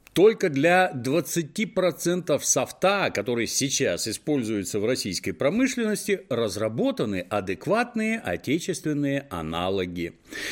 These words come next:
Одновременно с этим наблюдается суровая нехватка специалистов. Глава Минцифры так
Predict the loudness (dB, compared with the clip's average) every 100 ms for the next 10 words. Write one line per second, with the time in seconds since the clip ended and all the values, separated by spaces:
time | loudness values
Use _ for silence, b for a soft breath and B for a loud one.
0 | B B B -2 2 2 4 2 2 2
1 | 2 2 2 2 0 2 0 2 2 4
2 | 4 2 0 2 2 -2 0 2 4 4
3 | 4 6 6 6 4 4 2 2 2 0
4 | 0 2 2 2 0 0 0 -2 -2 -2
5 | 0 4 4 4 0 0 -2 -4 -4 -4
6 | -4 -4 2 4 4 4 2 2 0 2
7 | 0 -2 0 -2 0 -2 -2